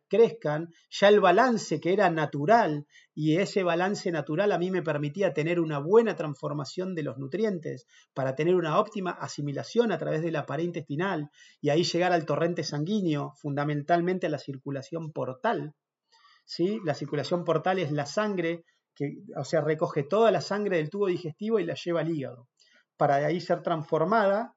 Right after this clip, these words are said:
y de ahí al resto de los tejidos. Entonces, eh, esta, esta condición va a hacer que haya un sobrecrecimiento bacteriano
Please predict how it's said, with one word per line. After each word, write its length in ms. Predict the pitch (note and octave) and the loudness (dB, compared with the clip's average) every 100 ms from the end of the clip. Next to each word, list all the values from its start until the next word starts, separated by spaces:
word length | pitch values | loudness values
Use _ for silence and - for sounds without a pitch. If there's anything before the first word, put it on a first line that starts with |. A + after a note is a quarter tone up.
| - | -8
y 140 | D3 | -4
de 80 | C#3+ | -2
ahí 180 | D#3 F#3 | 0 0
al 140 | D#3+ | 0
resto 320 | E3+ D#3+ E3 | -2 -4 -4
de 60 | D3 | -6
los 140 | C#3+ | -6
tejidos. 520 | C3+ - C3 B2 B2 _ _ _ _ _ _ _ _ _ _ - | -12 -14 -14 -14 -20 _ _ _ _ _ _ _ _ _ _ -8
Entonces, 680 | F3+ F3 F#3 - C3 - _ _ _ _ _ _ | -4 0 0 -2 -6 -10 _ _ _ _ _ _
eh, 920 | - E3 D#3 D3+ C#3+ C#3 C3+ B2+ C3 G3 - _ _ - _ | -2 2 4 2 0 -4 -6 -6 -8 -12 -20 _ _ -20 _
esta, 260 | A3 G#3+ B3 | 0 2 2
esta 340 | A3 G3 A#3 | 0 2 2
condición 540 | A3+ F#3+ F#3 - A#3 G#3+ | 2 0 -2 0 0 2
va 60 | |
a 20 | |
hacer 320 | D#3 F3+ D3 C3 | -2 -2 -2 -2
que 140 | C#3 | -4
haya 220 | C#3 - | -4 -6
un 120 | C3 | -10
sobrecrecimiento 720 | B2+ C3 C3+ C#3 - D#3+ F#3 F#3 | -8 -8 -6 -8 -6 -6 -4 -2
bacteriano 720 | F#3 G3 A3 A#3 A3+ B3 | -2 -2 2 4 4 0